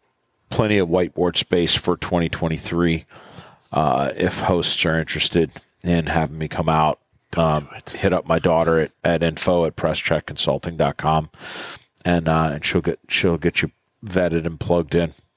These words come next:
Speaker 1: Uh, doing C Q B next year. I mean, I've always done C Q B, but it's not been, like, a,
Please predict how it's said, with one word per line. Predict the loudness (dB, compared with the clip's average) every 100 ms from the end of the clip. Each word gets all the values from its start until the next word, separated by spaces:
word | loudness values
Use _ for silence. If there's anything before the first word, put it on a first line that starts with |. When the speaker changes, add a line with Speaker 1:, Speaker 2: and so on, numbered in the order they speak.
| _ _ _ _ _ -18 -14 -4
Speaker 1:
Uh, | 0 4 4 2 -2 -12 -16 -16 -20 -6 0
doing | 2 2 -2 -6 -2
C | 0 0
Q | -2
B | -2 0
next | 0 0 -4 0
year. | 0 0 -2 -4
I | 0
mean, | 2
I've | 2
always | 2 2 2 2
done | 0 0
C | -2 -2
Q | -2 0
B, | 2 2
but | 2 0 -2
it's | -6 -6 -10 -12 _ _ _ _ _ -2
not | 0 0 -2 -2
been, | 0 0 -2 -2
like, | 0 2
a, | 2 0